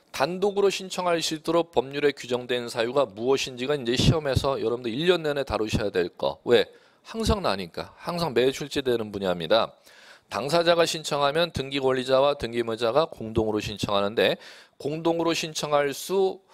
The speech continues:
공동으로 신청하지 아니하고 단독으로 신청할 수 있도록 법률에 규정해 놓은 사유가 무엇인지 이걸 익히는 작업을 이제 여러분들은 등기법에서 하셔야 될 겁니다.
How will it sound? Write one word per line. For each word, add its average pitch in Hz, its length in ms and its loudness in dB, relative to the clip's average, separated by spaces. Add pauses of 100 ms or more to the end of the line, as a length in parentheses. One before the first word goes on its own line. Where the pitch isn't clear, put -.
(220)
공동으로 156 400 0
신청하지 139 520 0
아니하고 120 320 2
단독으로 156 560 -2
신청할 139 460 -2
수 131 120 -6
있도록 151 380 -2
법률에 123 640 -2 (640)
규정해 127 400 -2
놓은 117 160 -4
사유가 123 580 0 (200)
무엇인지 110 560 -4
이걸 170 220 4
익히는 131 360 -8
작업을 117 380 2
이제 101 120 -4
여러분들은 101 420 0
등기법에서 101 640 0
하셔야 92 220 -2
될 80 140 -2
겁니다. 85 500 0